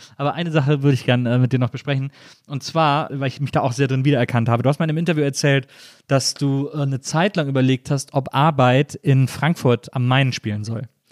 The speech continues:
weil du die Stadt so speziell findest. Und das finde ich auch. Ich finde, es gibt diesen Frankfurt-Vibe, der ist durch nichts anderes zu, ich,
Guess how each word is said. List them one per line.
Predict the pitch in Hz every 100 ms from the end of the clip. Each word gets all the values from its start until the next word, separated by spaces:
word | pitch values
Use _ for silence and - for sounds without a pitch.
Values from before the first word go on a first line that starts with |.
| _ - - _
weil | 123
du | 120
die | 117
Stadt | 113 - 139
so | 110
speziell | - 110 - 107
findest. | 110 113 113 - - -
Und | 123 117
das | 123 - -
finde | - 143 127
ich | 147
auch. | 139 - -
Ich | 120
finde, | 156 147 143
es | -
gibt | - 160 _ - - _ -
diesen | 135 135 - 143 170 226
Frankfurt-Vibe, | 147 120 110 113 120 170 - _
der | 135 131
ist | 147 - - 143
durch | 143 -
nichts | 147 170 196 -
anderes | - 180 156 147 -
zu, | - 127
ich, | 127 143